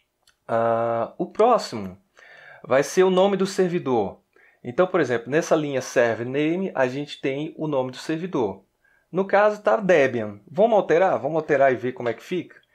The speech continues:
Então, a gente volta aqui na máquina virtual e a gente vai alterar essa linha aqui, Debian. Em vez de Debian, a gente vai colocar vídeo sobre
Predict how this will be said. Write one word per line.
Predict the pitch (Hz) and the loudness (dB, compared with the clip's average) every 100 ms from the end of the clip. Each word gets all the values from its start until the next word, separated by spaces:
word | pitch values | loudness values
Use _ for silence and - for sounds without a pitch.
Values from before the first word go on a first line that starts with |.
| _ _ _ | _ _ _
Então, | 135 | -12
a | |
gente | 117 117 107 | -12 -14 -4
volta | 113 110 110 | -2 -2 -8
aqui | 117 | -10
na | 113 | -8
máquina | 107 117 135 | -6 -6 -8
virtual | 135 151 170 160 175 - - - _ _ - _ 190 | -12 -8 -2 2 2 0 -14 -20 _ _ -20 _ -6
e | |
a | 165 | -4
gente | 170 170 | -6 -2
vai | 160 | -2
alterar | 165 175 156 | 0 -2 -2
essa | 165 - | -2 -4
linha | 170 160 160 | -4 -4 -6
aqui, | 165 127 110 | -6 -8 -2
Debian. | 123 117 104 107 127 | 0 0 -2 -10 -10
Em | 185 | -6
vez | 156 139 | -4 -4
de | 127 | -4
Debian, | 123 139 160 165 175 - _ - - - - | -2 0 0 -4 -6 -12 _ -20 -20 -20 -10
a | 123 | -8
gente | 117 127 - | -8 -12 -8
vai | 127 127 | -2 -2
colocar | 131 135 131 131 131 131 139 139 _ _ _ - - _ _ _ | -2 -2 -2 0 2 4 2 -2 _ _ _ -20 -20 _ _ _
vídeo | 143 120 127 139 156 147 156 160 165 165 _ _ _ _ _ _ _ _ _ _ _ _ _ - - _ _ _ _ _ _ _ _ _ _ _ _ _ _ _ - _ _ _ | -20 -18 -12 -12 -12 -12 -10 -8 -8 -12 _ _ _ _ _ _ _ _ _ _ _ _ _ -20 -20 _ _ _ _ _ _ _ _ _ _ _ _ _ _ _ -20 _ _ _
sobre | - - 135 123 127 135 | -20 -12 -10 -6 -6 -6